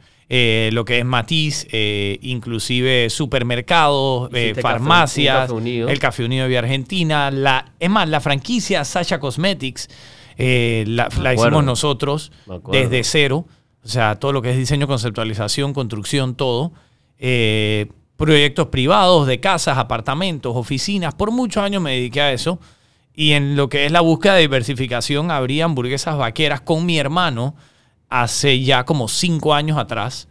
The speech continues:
Speaker 2: Me acuerdo.
Speaker 1: Eh,
Speaker 2: Prepandemia, me acuerdo.
Speaker 1: Sí, sí, sí, sí. Empezamos, empezamos dando, dando tumbos, como quien dice. No una, no es una, no algo fácil, eh, porque mucha gente puede pensar hoy en día, "Ay, voy a abrir un negocio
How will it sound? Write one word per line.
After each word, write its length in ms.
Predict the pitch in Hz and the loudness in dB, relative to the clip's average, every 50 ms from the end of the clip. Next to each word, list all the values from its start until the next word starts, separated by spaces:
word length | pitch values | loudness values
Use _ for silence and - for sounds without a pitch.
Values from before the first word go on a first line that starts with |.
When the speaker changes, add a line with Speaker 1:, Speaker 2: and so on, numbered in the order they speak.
| _ _ | _ _
Speaker 2:
Me 100 | - 95 | -18 -18
acuerdo. 360 | 92 - 107 104 98 85 - - | -14 -8 -8 -8 -6 -8 -10 -6
Speaker 1:
Eh, 200 | 117 120 113 107 104 | -2 -2 0 2 2
Speaker 2:
Prepandemia, 640 | 117 117 - - 104 104 104 120 147 165 135 107 101 | 0 0 0 -2 -4 -4 -2 -4 -4 -4 -4 -6 -10
me 80 | 98 95 | -10 -12
acuerdo. 360 | 90 92 87 87 76 62 - - | -14 -16 -18 -18 -18 -20 -20 -4
Speaker 1:
Sí, 180 | - 254 302 | 2 2 4
sí, 120 | 269 302 302 | 4 4 4
sí, 400 | 240 277 294 277 156 110 - 123 113 | 4 2 2 2 0 -2 -6 -8 -10
sí. 260 | - - 151 165 123 - | -6 -4 -4 -4 -4 -6
Empezamos, 680 | 92 95 - 113 - 135 135 147 160 156 139 117 101 - | -8 -8 -8 -2 -2 0 2 2 2 2 2 0 -2 -6
empezamos 760 | 131 127 117 123 113 - 135 131 147 185 190 165 139 127 | -8 -6 -6 -6 -4 0 0 0 2 2 4 4 2 2
dando, 800 | 123 139 156 170 175 165 180 175 156 139 127 120 113 95 - - - _ _ _ _ _ _ _ _ _ _ _ | 2 2 2 2 2 2 2 4 4 2 2 0 -2 -4 -8 -12 -16 _ _ _ _ _ _ _ _ _ _ _
dando 400 | - 104 131 139 156 160 170 156 | -2 2 2 4 4 4 2 0
tumbos, 520 | - - _ - 240 220 180 139 120 - 110 | 0 -6 _ -2 0 2 2 2 0 -2 -4
como 180 | - 127 120 120 | -2 -2 -2 0
quien 160 | 117 123 127 | 0 -2 -2
dice. 300 | 147 175 160 120 120 110 | 0 -2 -2 -2 -2 -2
No 160 | 113 131 143 156 | -2 0 0 0
una, 220 | 160 160 151 135 | 0 0 -2 -2
no 300 | 131 139 143 156 170 170 | -2 -2 -2 0 0 0
es 60 | 165 170 | 0 0
una, 220 | 180 170 156 - - | 0 0 -2 -4 -6
no 240 | 127 135 156 175 180 | -8 -6 -2 -2 -2
algo 240 | 175 180 180 180 165 | -2 0 -2 -4 -4
fácil, 580 | - - - 82 - - - 156 165 180 156 - | -2 -2 -2 -2 -2 -2 -4 -4 -4 -6 -6 -6
eh, 520 | 104 107 98 90 73 60 60 - - - _ _ _ _ _ _ _ _ _ _ _ _ _ _ _ | -6 -6 -4 -6 -8 -10 -12 -14 -16 -20 _ _ _ _ _ _ _ _ _ _ _ _ _ _ _
porque 280 | - 131 131 123 - 160 | -4 -4 -2 -2 -2 -2
mucha 380 | 131 165 202 202 - 208 185 139 | 0 0 0 0 0 0 0 0
gente 480 | 160 196 196 185 139 123 139 139 151 156 160 - - _ _ | 0 0 0 0 -2 -2 -4 -4 -4 -6 -10 -12 -18 _ _
puede 180 | - 147 156 | -2 -2 -2
pensar 360 | 147 143 117 107 - 127 131 139 | 0 -2 -4 -4 -4 -2 -2 0
hoy 140 | 147 151 | 0 -2
en 100 | 147 143 | -2 -2
día, 200 | 135 151 165 160 | -2 -2 -2 0
"Ay, 120 | 180 196 165 | -2 -2 0
voy 140 | 139 143 151 | 0 0 0
a 40 | |
abrir 220 | 156 160 160 170 175 | 0 0 0 0 0
un 120 | 180 180 | 0 0
negocio 760 | 175 165 165 170 175 165 - 180 170 165 135 120 107 92 - | 0 0 -2 -4 -4 -4 -2 -2 -2 -2 -2 -4 -6 -8 -12